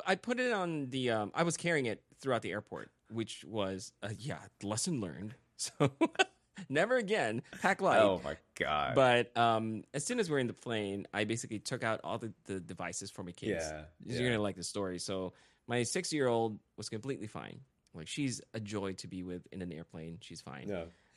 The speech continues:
Speaker 1: Um, my three-year-old, this was his first flight, and we were very worried how he was gonna react to the change in pressure and all that stuff. And so we, we kind of played with him and kept him up late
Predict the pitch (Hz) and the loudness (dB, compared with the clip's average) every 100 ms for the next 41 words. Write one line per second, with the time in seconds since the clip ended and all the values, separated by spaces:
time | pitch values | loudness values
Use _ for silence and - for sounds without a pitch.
0 | - 98 98 98 92 90 _ - 98 104 | -6 -2 -2 -2 -4 -8 _ -6 -4 -4
1 | - 143 269 285 127 78 60 64 101 - | -6 -2 -2 4 2 2 -4 -6 -8 -10
2 | - _ - 110 120 - 120 110 - 120 | -16 _ -14 -4 -2 0 2 2 0 -4
3 | 104 - 123 117 - - - 117 92 95 | -6 -6 -4 -4 -8 -20 -10 -4 -4 -4
4 | - - _ _ _ 107 101 98 95 98 | -8 -20 _ _ _ -4 -2 0 -2 -4
5 | 104 196 220 131 139 147 127 113 107 104 | -2 0 2 2 0 2 0 0 0 0
6 | 98 107 98 101 98 85 92 85 87 104 | -2 -4 -4 -4 -8 -8 -8 -8 -6 -4
7 | 95 - - 85 53 - - - 160 147 | -6 -8 -8 -8 -10 -16 -14 -6 -4 -4
8 | 135 127 123 - 110 107 104 - - - | -6 -6 -6 -4 -4 -2 -4 -8 -20 -20
9 | - _ _ - 92 90 82 127 113 101 | -20 _ _ -8 -6 -4 -4 0 2 0
10 | - 104 - 110 110 107 107 - 117 143 | -4 -4 -2 -2 0 -2 -2 -4 -10 -4
11 | 175 196 - - 127 123 104 95 90 90 | -2 -2 -8 -4 -2 -2 -4 -6 -6 -8
12 | 98 104 117 107 95 95 - 95 95 - | -10 -10 -6 -6 -6 -8 -6 -6 -4 -8